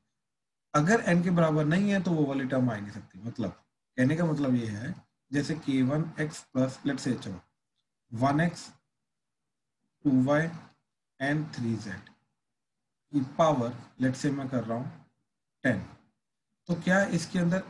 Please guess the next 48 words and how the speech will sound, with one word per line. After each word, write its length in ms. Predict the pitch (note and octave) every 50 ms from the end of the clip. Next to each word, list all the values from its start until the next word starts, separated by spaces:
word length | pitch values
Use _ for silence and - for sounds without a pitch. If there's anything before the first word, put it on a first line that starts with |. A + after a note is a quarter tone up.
| -
X 260 | D3 C3+ - - -
square, 380 | - - - D#3+ E3 F3+ F#3 F3 - - - _ _ _ _ _ _ _ _ _ _ _ _ _ _
Y 360 | B2 A#2+ A#2 C3 C3+ C3+ C3
cube, 420 | B2+ - - E3 D#3+ E3 E3 - - _ _ _ _ _ _ _ _ _ _ _ _ A#2+
z 280 | A2 A2+ D3 D3+ D3 -
की 120 | - E3+
power 320 | D3 - D3 C#3 C#3 C3+
three, 260 | - - C3 B2+ B2+ B2+
ये 200 | B2 A#2+ C#3 D3+
term 340 | C#3+ - - D3+ D3+ D3+ D3+ - -
आ 100 | B2 B2
सकती 320 | - - C3+ - - F#3+
है? 180 | F#3 F#3 F3+ F3+ - - - _ C3
नहीं 160 | C3 B2+ A#2+
आ 80 | A#2
सकती। 360 | A2+ - B2 - - C3 B2+ B2
क्यों? 320 | B2 - D3+ D3+ D#3+ E3+
क्योंकि 540 | E3 - - - _ _ _ - D3+ D#3+ E3+
इन 100 | E3+ D#3
सबका 260 | - D#3+ D3+ - F3
sum 200 | E3 - E3 D#3
कितना 220 | D#3 D#3+ D#3 D#3+ D#3
जा 140 | D3+ D3 C#3
रहा 100 | C#3+ D3
है? 160 | - A2 G#2
एट। 80 | G2 - _ _ _ _ _ _ -
तो 120 | F3 - -
इसकी 240 | F3 - - - A3
expansion 500 | G3+ - - - F3+ E3+ E3+ F#3 F3+ F3
के 60 | F3
अंदर 220 | E3+ D#3 E3+ E3+
हर 200 | D#3+ C#3 E3 F3
एक 120 | G3 F3 -
term 200 | F3 E3 E3 E3+
के 80 | D#3+ E3
अंदर 220 | D3+ C3+ B2+ C3+
जो, 320 | C3 C3+ C#3+ C3 - - -
हर 160 | B2+ C#3 D#3+
एक 60 | E3+ E3
term 260 | - D#3 D3+ D3 D3
जो 80 | D3
रहेगी, 460 | C3+ B2+ A2+ A2+ A2 G#2 B2+ D#3 F#3 F3+ - - _ _ _ _ _
उसके 260 | D#3 D3+ - - F3+
हर 120 | D3 E3 F3+
एक 100 | F#3 F3 -
term 200 | E3+ E3 D#3+ D#3+
की 100 | E3+ E3+
जो 200 | E3+ F3+ F#3